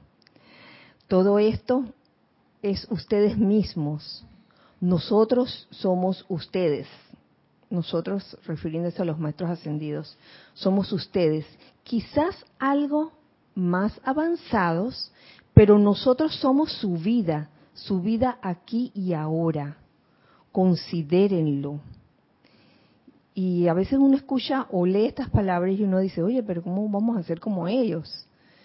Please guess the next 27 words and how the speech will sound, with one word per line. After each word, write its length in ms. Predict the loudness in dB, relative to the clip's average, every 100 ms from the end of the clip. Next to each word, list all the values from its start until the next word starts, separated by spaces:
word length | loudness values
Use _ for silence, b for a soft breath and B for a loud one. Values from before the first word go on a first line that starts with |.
| b b _
Entonces 280 | -12 -2 0
viene 220 | 2 0
la, 180 | 0 2
<laughs> 500 | 4 2 0 _ -8
viene 300 | -4 -2 0
la 340 | 0 -2 -8 -12 -8
famosa 460 | -6 -4 -4 -2
incredulidad, 800 | -2 -2 0 0 0 -2 -2 -4 -6
¿no? 120 | -8
De 100 | -8
que, 140 | -8
"Oye, 140 | -6 -4
eso 120 | -2
no 120 | -2
puede 180 | -2 -4
ser". 320 | -4 -6 -6 _ -20 B -20 -18 -18 B -18 -20 B B B B _
Pero 420 | 0 4 4 0 _ _ _ _ _ _ -4
ellos 280 | 2 4 2
tienen 480 | 0 2 4 2 -2 _ _
ese 280 | -4 -2 -2
concepto 920 | 0 0 -2 -6 -6 _ -4 -4 -6 -14 _ -6
de 160 | 0 4
unidad 480 | 4 2 0 -4 -6
bien 500 | -6 -2 0 2 2
clarito. 720 | -2 -4 -4 -4 -4 -8 -10 _
Nosotros 580 | -2 -2 -2 -6 -4 -6
somos 540 | -2 0 0 -2 -10